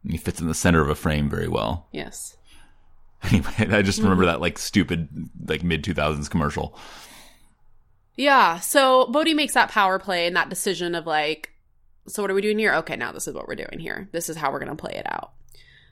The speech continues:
Speaker 2: Um, but it's, it's a very menacing way. It's not just like a, "Hmm, we're gonna move past it and be friends." It's like a, "You cut yourself shaving?" Like,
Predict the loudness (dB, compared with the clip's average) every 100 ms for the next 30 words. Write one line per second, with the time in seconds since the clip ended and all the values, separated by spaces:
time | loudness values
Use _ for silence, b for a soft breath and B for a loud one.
0 | b -12 -2 2 4 4 2 2 -2 -4
1 | -10 -14 _ _ _ _ _ _ _ _
2 | _ -10 0 2 2 0 -4 0 2 2
3 | 2 2 -2 -4 -6 -6 -6 -2 0 0
4 | 0 -2 0 0 -2 0 -2 -2 -4 -2
5 | -4 -2 0 0 -4 -6 -8 -4 -2 -2
6 | -4 -8 -2 -2 -2 -4 -6 -10 -18 -16
7 | -14 -12 -12 -12 -10 -10 -8 -10 -14 -20
8 | -20 -16 -6 -6 -6 -12 -20 -20 _ -20
9 | -12 -8 -6 -6 -10